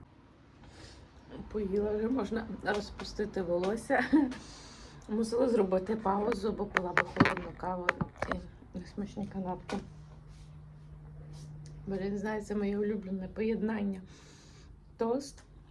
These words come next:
авокадо, тунець. А. <clears throat> Дуже смачно. Часто їм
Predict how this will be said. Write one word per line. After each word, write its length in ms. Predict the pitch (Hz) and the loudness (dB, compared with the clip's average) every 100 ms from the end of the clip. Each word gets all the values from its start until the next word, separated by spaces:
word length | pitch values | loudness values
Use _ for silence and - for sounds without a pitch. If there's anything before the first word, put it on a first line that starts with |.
| - - - | -18 -16 -4
авокадо, 760 | 180 165 170 196 202 202 208 190 - - - - - - - - - - - - - - - - - - | -4 -2 -4 0 0 2 0 -2 -8 -20 -20 -20 -20 -20 -20 -20 -20 -20 -18 -18 -18 -18 -18 -18 -18 -16
тунець. 520 | - 196 180 170 - - - | -6 -2 0 -2 -6 -12 -6
А. 240 | 196 196 208 - - - - - - - - - - - - - - - | -2 0 -2 -6 -12 -14 -18 -18 -18 -16 -12 -10 -10 -12 -10 -10 -10 -2
<clears throat> 80 | - 247 - - - - - - - - - - - | 6 6 6 -2 -16 -18 -16 -16 -16 -16 -18 -18 -12
Дуже 200 | 180 175 | -8 -8
смачно. 400 | 156 - 170 - - - - - - - - - - - - - - - - - - - - - | -4 -4 -4 -6 -8 -10 -14 -14 -14 -16 -16 -16 -16 -16 -16 -12 -10 -10 -12 -18 -16 -12 -12 -6
Часто 340 | 185 185 - | -4 -4 0
їм 300 | 185 247 247 | 2 4 2